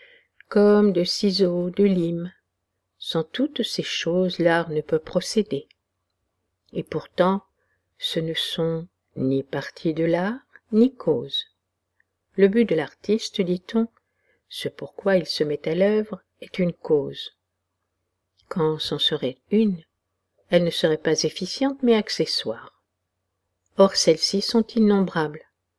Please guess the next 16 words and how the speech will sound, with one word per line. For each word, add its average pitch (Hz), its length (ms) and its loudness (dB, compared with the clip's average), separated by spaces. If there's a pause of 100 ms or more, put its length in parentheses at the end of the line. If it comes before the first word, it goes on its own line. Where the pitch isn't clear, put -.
(760)
et 202 80 -2
nous 233 100 4
cherchons 226 400 -4
la 190 120 -2
cause 208 440 0
la 175 80 2
plus 185 220 -4
générale. 147 580 -8 (1300)
Mais 147 160 0
la 147 80 0
sagacité 190 800 2
ordinaire 165 580 0
de 147 100 -16
ces - 220 -6
grands 147 440 -10
hommes 175 300 0